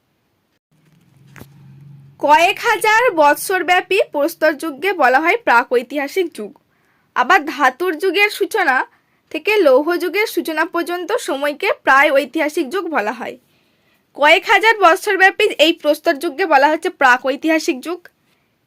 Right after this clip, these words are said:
এবং ধাতুর যুগের সূচনা থেকে লৌহ যুগের সূচনা, এই সময়টাকে বলা হয় প্রায় ঐতিহাসিক যুগ। ডক্টর ব্যাসাম এর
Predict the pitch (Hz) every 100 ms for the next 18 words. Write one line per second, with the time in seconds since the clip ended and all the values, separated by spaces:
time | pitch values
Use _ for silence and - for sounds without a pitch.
0 | _ _ _ - 277 381 605 285 277 285
1 | 349 359 339 311 440 440 381 392 381 403
2 | 320 440 440 285 294 359 339 302 415 427
3 | 320 320 247 202 _ _ _ _ _ _
4 | _ 269 359 - 415 415 403 440 392 339
5 | 370 403 508 _ 320 285 339 381 277 240
6 | 294 269 285 440 - _ 240 262 233 -
7 | _ _ _ _ _ _ _ _ 247 294
8 | - 403 370 285 262 - 349 359 - 349